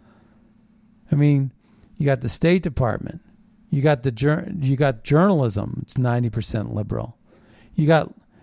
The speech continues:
universities that are ninety percent liberal. That's not healthy, folks. And then you got these corrupt cities, cities full of corruption. I mean, the guy in Philadelphia, Jim, Jim, Jim,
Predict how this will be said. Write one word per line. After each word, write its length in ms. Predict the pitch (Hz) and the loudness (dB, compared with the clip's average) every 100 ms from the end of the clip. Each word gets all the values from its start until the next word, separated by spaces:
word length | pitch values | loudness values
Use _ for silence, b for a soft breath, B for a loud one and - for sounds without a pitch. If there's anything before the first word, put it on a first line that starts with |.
| b b _ _ | b b _ _
universities 1000 | - 160 175 190 175 214 220 170 127 104 | -4 2 4 4 4 4 2 -2 -2 -2
that 140 | 120 | -2
are 100 | 113 | 0
ninety 320 | 110 110 110 104 | 0 0 -2 -4
percent 400 | 107 - 110 117 | -4 -4 -4 -4
liberal. 340 | 113 117 113 | -4 -6 -2
That's 280 | 175 233 - | -2 0 0
not 360 | 170 170 214 120 | 2 2 0 0
healthy, 360 | 147 190 139 | 0 0 -2
folks. 520 | 101 104 104 113 - - _ - b b b b b b _ _ _ _ b b b | -4 -4 -6 -8 -18 -20 _ -20 b b b b b b _ _ _ _ b b b
And 140 | 147 160 | 2 6
then 120 | 208 | 6
you 100 | 220 | 6
got 240 | 175 139 | 4 4
these 280 | 151 143 135 | 4 4 2
corrupt 520 | - 147 165 190 - _ _ _ b b b b b | -2 0 0 -2 -8 _ _ _ b b b b b
cities, 800 | - - 196 208 151 120 117 - _ _ _ _ _ _ _ _ _ _ | -4 2 4 4 4 0 -4 -12 _ _ _ _ _ _ _ _ _ _
cities 400 | - - 196 156 | 0 2 4 2
full 240 | - 208 | 4 4
of 80 | 185 | 4
corruption. 480 | - 190 202 - 113 | 6 4 4 0 0
I 60 | 131 | 4
mean, 180 | 165 | 4
the 60 | 180 | 4
guy 240 | 220 240 | 4 2
in 160 | 277 214 | 2 0
Philadelphia, 760 | - 196 185 180 196 143 104 | 0 0 2 2 0 -2 -4
Jim, 460 | 101 107 151 175 127 | -4 -4 -4 -4 -4
Jim, 400 | 135 165 165 131 | 0 0 -2 -6
Jim, 460 | 110 156 160 160 | -2 -2 -2 -10